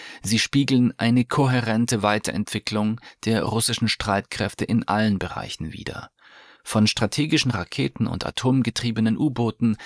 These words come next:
bis hin zu fortschrittlicher Luftverteidigung, Kampfflugzeugen und unbemannten Systemen liegt der Fokus auf Überlebensfähigkeit, Automatisierung und operativer Vielseitigkeit. Diese Systeme sind nicht theoretisch oder experimentell.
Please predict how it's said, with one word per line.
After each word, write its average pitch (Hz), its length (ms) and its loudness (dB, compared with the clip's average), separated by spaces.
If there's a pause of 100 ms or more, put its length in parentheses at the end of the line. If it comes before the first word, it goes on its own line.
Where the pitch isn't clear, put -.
(120)
bis 117 160 2
hin 135 260 2
zu - 160 -2
fortschrittlicher 120 800 0
Luftverteidigung, 101 1000 -2 (380)
Kampfflugzeugen 104 1080 0 (160)
und - 140 -2
unbemannten 101 680 2
Systemen 107 720 2 (340)
liegt 131 300 2
der 151 80 4
Fokus - 540 0
auf 113 260 0
Überlebensfähigkeit, 117 1300 0 (160)
Automatisierung 120 1040 2
und 107 260 -2
operativer 98 720 -2
Vielseitigkeit. - 1040 -6 (1120)
Diese 143 220 2
Systeme 110 760 2
sind 123 420 0
nicht 123 340 0
theoretisch 107 760 0
oder 95 160 -2
experimentell. - 1000 -6